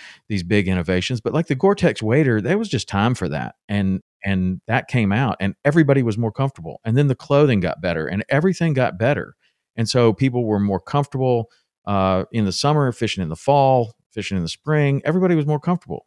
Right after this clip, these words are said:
And when you're more comfortable, you're more likely to do it more often.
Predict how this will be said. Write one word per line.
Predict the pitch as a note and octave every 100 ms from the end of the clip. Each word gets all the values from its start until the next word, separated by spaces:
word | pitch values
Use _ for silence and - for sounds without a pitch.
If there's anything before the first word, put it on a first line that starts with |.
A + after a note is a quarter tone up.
| _
And | A#2+ A#2+ A2+ A#2
when | A#2
you're | A#2+
more | C#3
comfortable, | - D#3+ - A2+ A2+ A2 _ _ _ -
you're | B2
more | B2+
likely | B2+ B2 A#2+
to | G2
do | F#2 B2+
it | G2 - _ _ _
more | A2+ G2+
often. | G#2 A#2+ -